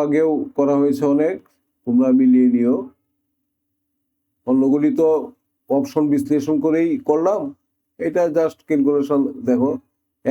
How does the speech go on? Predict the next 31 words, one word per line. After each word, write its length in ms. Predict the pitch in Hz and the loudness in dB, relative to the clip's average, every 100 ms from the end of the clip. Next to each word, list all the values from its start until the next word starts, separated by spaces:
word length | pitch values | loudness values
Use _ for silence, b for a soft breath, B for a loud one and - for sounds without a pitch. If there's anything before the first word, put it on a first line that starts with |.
| 147 | -2
x 40 | 143 | -2
সমান 260 | 156 156 160 156 143 143 | 0 0 0 0 0 0
r 40 | 139 | 0
cos 140 | 139 123 | -2 -2
theta, 260 | 139 127 120 127 _ _ _ _ _ _ - | -4 -2 -2 -6 _ _ _ _ _ _ -2
three 220 | 135 147 143 | 0 2 0
cos 200 | 147 143 139 - - 113 117 | 0 0 -2 -10 -10 -10 -4
একশো 200 | 127 123 127 | -4 -2 -2
পঞ্চাশ, 400 | 139 127 123 123 123 _ _ _ _ | 0 0 0 -2 -6 _ _ _ _
three 220 | 131 143 143 139 | 0 2 0 0
cos 200 | 139 127 135 | -2 0 0
of, 80 | 127 127 - _ _ _ _ - | -2 -6 -16 _ _ _ _ -2
minus 260 | 127 143 143 | 0 0 0
cos 160 | 143 139 131 | -2 0 -2
of 40 | 123 | -2
thirty 320 | 131 123 123 123 _ _ _ _ | 0 0 0 -2 _ _ _ _
সমান 260 | - 127 127 117 | -2 0 0 0
minus 380 | 117 127 160 170 - _ _ | 2 0 0 -6 -12 _ _
three 180 | - 123 127 | -2 2 2
into 140 | 127 120 | 2 0
root 140 | 117 113 | -2 -4
three 140 | 113 98 | -4 -4
by 100 | 85 | -4
two। 140 | - - _ _ _ _ _ _ _ _ _ _ _ _ _ _ _ 101 | -8 -20 _ _ _ _ _ _ _ _ _ _ _ _ _ _ _ -4
আর 80 | 110 120 127 | -2 0 2
y 40 | 127 | 2
সমান 220 | 131 147 147 131 | 0 0 0 -2
r 40 | - | -2
sin 160 | 127 127 | 0 0
theta, 240 | 120 123 123 - _ _ _ _ _ _ _ _ _ _ _ _ _ _ _ _ _ | 0 -2 -4 -12 _ _ _ _ _ _ _ _ _ _ _ _ _ _ _ _ _
এই। 80 | 101 | -6